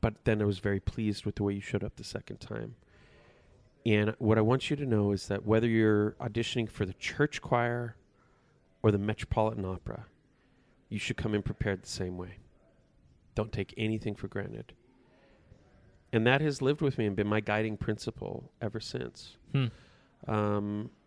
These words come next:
Speaker 1: I will never be the weak link in the room. And if I don't get something, it, it won't be because I didn't perform as well as I could. It'll be
Speaker 2: Right.
Speaker 1: because they were looking for something different.
Speaker 2: Right, right. That's a great story, man.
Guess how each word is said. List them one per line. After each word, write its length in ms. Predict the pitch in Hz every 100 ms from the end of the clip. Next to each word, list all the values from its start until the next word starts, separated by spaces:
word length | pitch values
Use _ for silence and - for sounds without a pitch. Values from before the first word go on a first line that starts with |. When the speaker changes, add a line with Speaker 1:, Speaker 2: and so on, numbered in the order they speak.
| _ _ _ _ _ _ _ _ -
Speaker 1:
I 160 | 113
will 200 | 120 123
never 420 | 117 113 113 113 104
be 160 | 110
the 100 | 101
weak 280 | 98 101 -
link 380 | 98 98 - -
in 80 | 110
the 80 | 104
room. 380 | 101 98 113 110 _ -
And 140 | 107
if 140 | 107 -
I 60 | 104
don't 300 | 120 123 120
get 260 | 117 113 -
something, 640 | 120 110 113 110 107 110 - - - _ _ _ _
it, 180 | 107 - _ _
it 100 | 113
won't 280 | 110 117 113
be 100 | 117
because 340 | 110 101 104 98
I 60 |
didn't 260 | 95 95 -
perform 640 | 104 - 101 98 95 92 90 - _
as 120 | 165 107
well 160 | 98 95
as 120 | 87
I 60 |
could. 320 | 87 - 90 95
It'll 140 | 104
be 60 | 104
Speaker 2:
Right. 180 | 82 107
Speaker 1:
because 280 | - 113
they 100 | 101
were 120 | 101 101
looking 300 | 101 - 101
for 120 | -
something 360 | - 98 - 95
different. 380 | 95 - - -
Speaker 2:
Right, 300 | 110 90 87 - -
right. 220 | 95 92 - - - - - - -
That's 260 | - 165 -
a 40 | 160
great 200 | 151 147
story, 300 | - 165 135
man. 240 | 95 110